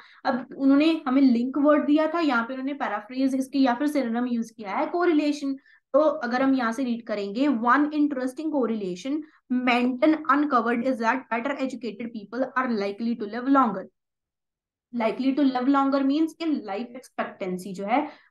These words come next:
उसके बारे में उन्होंने बताया है कि जो ये, ये किस में उन्होंने link establish किया, एक तो better educated people जो है वो ज्यादा लंबे time तक जीते हैं life expectancy में, और better educated people में उन्होंने link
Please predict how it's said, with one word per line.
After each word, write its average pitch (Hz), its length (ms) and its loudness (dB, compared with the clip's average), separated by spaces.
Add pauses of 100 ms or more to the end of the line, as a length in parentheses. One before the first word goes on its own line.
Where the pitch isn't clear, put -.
उसके 294 300 0
बारे 320 200 4
में 311 80 2
उन्होंने 285 240 2
बताया 254 380 -2
है 226 140 -2
कि 277 120 -4
जो 294 380 -2 (200)
ये, 233 240 -8
ये 262 100 -4
किस 277 220 -4 (100)
में 277 380 -2
उन्होंने 277 260 2
link 254 280 2
establish 233 460 -6
किया, 254 220 -6
एक 254 280 -6
तो 294 60 -4
better 220 380 -6
educated 254 500 -2
people 208 360 -8
जो 220 100 -4
है 277 220 2 (280)
वो 302 100 4
ज्यादा 233 320 4
लंबे 220 340 2
time 185 240 -6
तक 262 140 0
जीते 285 360 0
हैं 196 480 -10
life 220 200 -2
expectancy 294 760 0
में, 330 200 2
और 262 280 4 (400)
better 226 260 2
educated 247 680 -2
people 320 360 4
में 302 120 2
उन्होंने 285 220 2
link 262 280 2